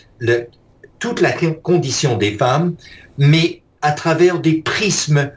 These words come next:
d'artistes femmes, euh, qui viennent de, de plusieurs pays différents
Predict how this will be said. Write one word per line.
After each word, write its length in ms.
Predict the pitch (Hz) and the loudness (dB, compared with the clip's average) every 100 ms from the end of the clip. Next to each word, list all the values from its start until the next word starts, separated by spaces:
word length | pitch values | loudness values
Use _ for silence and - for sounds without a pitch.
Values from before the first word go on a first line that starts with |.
| _ _ | _ _
d'artistes 920 | 110 104 165 - - 180 185 - - - | -6 -2 -2 -2 -6 -2 -2 -2 -8 -10
femmes, 580 | - - 139 143 175 170 - - _ 127 | -12 0 2 2 -2 -8 -14 -20 _ 2
euh, 240 | 120 117 | 4 4
qui 160 | 120 113 | 0 -2
viennent 360 | 117 131 135 - | 0 0 -2 -8
de, 720 | 113 113 110 107 104 101 95 101 | -4 0 2 2 0 0 -4 -4
de 60 | 117 | -4
plusieurs 400 | - 202 170 - | -2 0 2 2
pays 260 | 143 127 | -2 -2
différents 640 | 117 127 127 113 123 185 | -6 -6 -2 0 0 -4